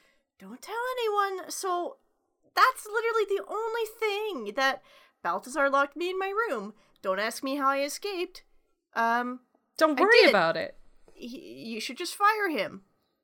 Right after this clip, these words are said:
Speaker 1: And really, that's, he just had
Speaker 2: And
Speaker 1: to, he just, he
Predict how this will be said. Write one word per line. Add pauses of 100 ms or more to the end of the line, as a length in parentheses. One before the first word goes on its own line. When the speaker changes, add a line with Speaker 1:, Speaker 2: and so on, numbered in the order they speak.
(600)
Speaker 1:
And
really,
that's,
he (100)
just (100)
had
Speaker 2:
And
Speaker 1:
to,
he (120)
just,
he